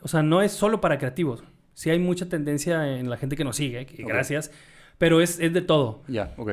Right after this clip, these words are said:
Speaker 1: Eh, pero con esta onda, este, este trend que hay ahorita del emprendimiento y vamos a darle,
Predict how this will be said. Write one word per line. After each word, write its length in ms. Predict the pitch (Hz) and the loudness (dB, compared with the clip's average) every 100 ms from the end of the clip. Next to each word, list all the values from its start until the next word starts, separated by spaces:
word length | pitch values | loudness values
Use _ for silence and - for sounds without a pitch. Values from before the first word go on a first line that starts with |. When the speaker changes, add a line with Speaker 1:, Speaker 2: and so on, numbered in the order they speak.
| 95 | -6
Speaker 1:
Eh, 300 | - 151 151 - | -2 0 0 4
pero 480 | 185 180 170 175 - - _ - | 6 6 4 0 -14 -20 _ 0
con 220 | 180 196 | 4 4
esta 260 | 226 262 | 2 4
onda, 320 | 262 262 262 247 | 4 4 4 0
este, 400 | 233 - 247 208 | -2 -2 -2 -2
este 880 | 208 240 226 214 196 160 139 131 - | 0 0 2 2 2 4 2 -2 0
trend 320 | 180 175 175 | 2 2 0
que 120 | 175 165 | -2 0
hay 100 | 175 | 2
ahorita 320 | 170 175 180 | 2 2 4
del 400 | 156 139 127 127 | 4 2 -2 -6
emprendimiento 840 | 135 151 160 180 208 202 196 190 | -6 -6 -6 -4 -4 -4 -4 -2
y 40 | 175 | -2
vamos 260 | 190 180 | -2 -2
a 40 | 190 | -2
darle, 420 | 190 180 180 | -2 -4 -6